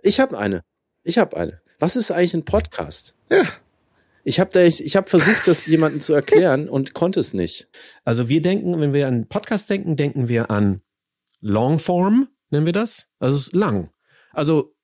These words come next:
Speaker 3: jetzt nicht super lang, aber auf jeden Fall mehr als eine Minute oder zwei oder zehn Sekunden oder eine Sekunde.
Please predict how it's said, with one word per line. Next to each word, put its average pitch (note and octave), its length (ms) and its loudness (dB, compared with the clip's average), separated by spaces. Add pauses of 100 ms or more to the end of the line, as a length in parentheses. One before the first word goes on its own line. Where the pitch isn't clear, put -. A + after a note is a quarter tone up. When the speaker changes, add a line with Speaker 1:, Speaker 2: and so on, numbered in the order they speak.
Speaker 3:
jetzt E3 200 -4
nicht D#3 140 0
super D4+ 200 2
lang, A2+ 260 2
aber A2 100 0
auf G#2 100 -2
jeden D#3 140 0
Fall D#3+ 160 -2
mehr B2 300 0
als D#3+ 200 -4
eine E3+ 80 2
Minute F3+ 460 2
oder G2 160 0
zwei G2+ 440 0
oder F2+ 160 -2
zehn G#2 200 -2
Sekunden G#2 420 -4
oder F#2 160 -2
eine G#2+ 180 0
Sekunde. F2 480 -6